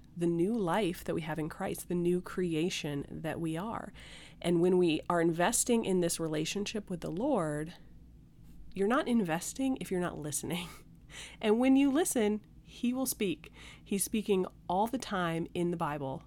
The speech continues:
It is alive and active and still true for us today. And of course, he speaks to each of us in more, uh, individual and specific ways as we pray,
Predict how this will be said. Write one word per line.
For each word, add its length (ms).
It 160
is 180
alive 640
and 200
active 540
and 200
still 400
true 480
for 320
us 280
today. 460
And 100
of 80
course, 200
he 100
speaks 320
to 80
each 220
of 100
us 280
in 160
more, 460
uh, 60
individual 640
and 420
specific 640
ways 640
as 200
we 120
pray, 540